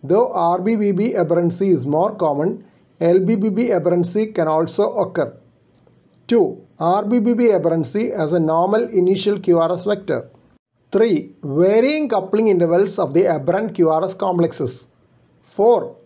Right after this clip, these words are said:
full compensatory pause is not seen as the underlying rhythm is atrial fibrillation. Richard Ashman was a physiologist at Louisiana State University School of Medicine in New Orleans.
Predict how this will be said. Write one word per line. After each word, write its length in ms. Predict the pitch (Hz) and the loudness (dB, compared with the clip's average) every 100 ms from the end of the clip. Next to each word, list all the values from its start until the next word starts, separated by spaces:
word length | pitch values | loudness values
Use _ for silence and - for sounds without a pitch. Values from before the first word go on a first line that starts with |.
| _ | _
full 340 | - 202 262 | -2 0 0
compensatory 720 | - 196 175 190 190 190 214 190 | -2 -2 0 -2 0 0 0 -2
pause 380 | 180 180 202 - _ _ | 0 0 -2 -14 _ _
is 180 | 160 123 | -6 -4
not 320 | 156 185 220 | -2 -2 -2
seen 360 | - 175 190 220 | -2 0 2 0
as 200 | 156 127 | -6 -4
the 100 | - | -4
underlying 520 | 175 170 170 190 214 | -2 -2 0 0 0
rhythm 340 | 175 156 202 214 | 0 0 -2 0
is 220 | 180 175 | 0 0
atrial 340 | 190 175 180 | -2 0 -2
fibrillation. 640 | 185 170 175 180 - 127 - _ _ _ _ _ _ _ _ _ _ - | -2 0 4 2 0 -8 -10 _ _ _ _ _ _ _ _ _ _ -14
Richard 640 | 190 208 - 254 269 262 | -6 -6 -4 -2 0 2
Ashman 640 | 180 165 175 180 220 233 - | 0 0 -2 0 -2 -6 -6
was 260 | 165 - | -4 -2
a 60 | 180 | -2
physiologist 840 | 156 123 185 190 220 196 226 - - _ _ - | -4 -4 0 0 0 -2 -4 -6 -20 _ _ -2
at 280 | 185 190 | -2 -2
Louisiana 680 | 170 160 185 185 208 208 202 | 0 2 2 0 0 0 -2
State 340 | 196 190 185 190 | -4 2 2 2
University 640 | 156 151 170 170 - 175 | 0 2 0 -2 -2 -2
School 320 | 175 - 160 | -2 -2 -2
of 120 | 170 | 0
Medicine 540 | 151 139 117 196 214 - _ - | -2 -4 -2 -4 -4 -12 _ -2
in 260 | 175 180 170 | 0 0 0
New 180 | 165 196 | 2 2
Orleans. 680 | 165 165 160 123 113 - | 2 0 0 0 -4 -10